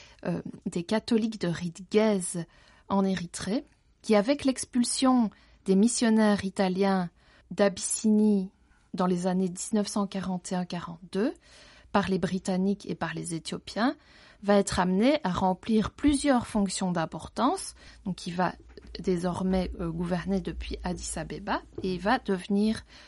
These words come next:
le premier représentant pontifical noir puisqu'il va devenir régent de la délégation apostolique d'Addis Abeba. Donc ça, c'est un cas assez exceptionnel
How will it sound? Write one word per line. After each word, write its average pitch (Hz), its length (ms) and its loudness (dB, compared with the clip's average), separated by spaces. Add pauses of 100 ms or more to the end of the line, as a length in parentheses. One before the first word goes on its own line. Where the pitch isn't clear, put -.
(100)
le 202 100 0
premier 247 420 4
représentant 196 680 -2
pontifical 175 600 -6
noir 170 300 -2 (400)
puisqu'il 202 300 -6
va 208 100 6
devenir 190 340 2
régent 202 480 0 (380)
de 202 80 6
la 190 140 4
délégation 196 880 2
apostolique 180 580 -2
d'Addis 170 320 -2
Abeba. 156 300 -4 (460)
Donc 180 180 -8
ça, 208 140 0
c'est 208 120 -6
un 175 120 -4
cas 170 220 -4
assez - 360 -6 (260)
exceptionnel 196 840 0